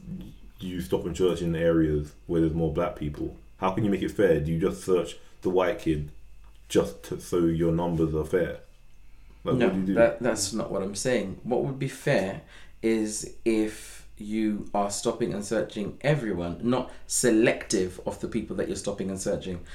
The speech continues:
Speaker 2: That's the thing. You know, like, they don't say go and stop all black kids. We know that that is, um, um, P-, like, th-, it's too P C. So actually what they say, what, what they're doing is giving instructions of who to search when, when, you know,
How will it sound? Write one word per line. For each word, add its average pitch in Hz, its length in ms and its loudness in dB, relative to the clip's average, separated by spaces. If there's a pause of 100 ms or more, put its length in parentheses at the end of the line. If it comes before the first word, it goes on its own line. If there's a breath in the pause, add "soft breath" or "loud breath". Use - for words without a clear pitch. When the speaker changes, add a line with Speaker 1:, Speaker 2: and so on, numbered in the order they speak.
(140 loud breath)
Speaker 2:
That's 123 180 2
the 117 100 0
thing. 98 380 0 (180 soft breath)
You 131 120 6
know, 120 120 10
like, 117 380 6 (1200 soft breath)
they 156 240 10
don't 165 220 10
say 147 360 8
go 131 320 8
and 120 180 4
stop - 480 4
all 120 160 8
black 110 320 4
kids. 98 300 -2
We 117 140 6
know 127 160 10
that 113 220 6
that 113 180 6
is, 107 380 4
um, 101 340 6
um, 98 340 4
P-, - 240 -4
like, - 340 6
th-, - 280 -2
it's 143 200 2
too 147 220 4
P 135 180 0
C. 113 340 2 (200 loud breath)
So - 140 6
actually 135 340 6
what 127 220 2
they 120 100 8
say, 127 300 6
what, 139 180 4
what 131 180 4
they're 123 140 6
doing 123 300 6
is 110 400 2
giving 123 320 4
instructions 110 800 2 (280 loud breath)
of 107 460 6 (220 soft breath)
who 120 180 10
to 117 120 2
search 107 420 4
when, 107 280 4
when, 104 300 6
you 123 100 4
know, 110 120 2